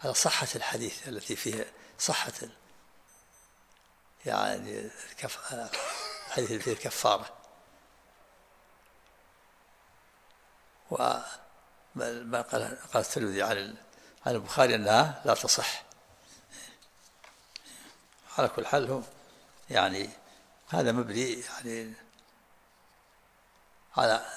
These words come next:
النظر في الأحاديث وجمع طرقها، فإن ثبت أنه، أن الأمر الكفارة صحيح،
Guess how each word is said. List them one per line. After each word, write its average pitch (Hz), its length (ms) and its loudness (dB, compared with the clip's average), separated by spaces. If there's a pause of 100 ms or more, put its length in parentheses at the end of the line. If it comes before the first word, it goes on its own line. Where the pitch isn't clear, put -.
(440)
النظر 110 360 4
في - 100 -2
الأحاديث 104 560 -2
وجمع 110 280 -6
طرقها، 135 680 -4 (1200)
فإن 120 140 4
ثبت 110 360 4
أنه، 104 460 -6 (1400)
أن 104 200 -10 (520)
الأمر 110 280 -2
الكفارة 107 340 0
صحيح، - 520 2